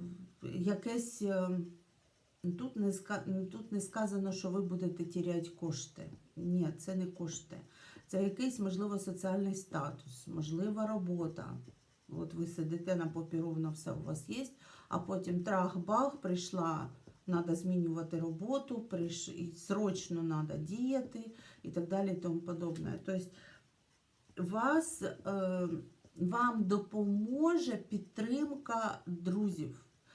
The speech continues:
підтримка людей, єдиномишленників.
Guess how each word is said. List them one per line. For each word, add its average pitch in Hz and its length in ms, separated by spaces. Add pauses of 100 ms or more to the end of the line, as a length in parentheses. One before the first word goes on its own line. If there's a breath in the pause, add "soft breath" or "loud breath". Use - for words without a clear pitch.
(320 loud breath)
підтримка 240 760
людей, 214 800
єдиномишленників. 190 1300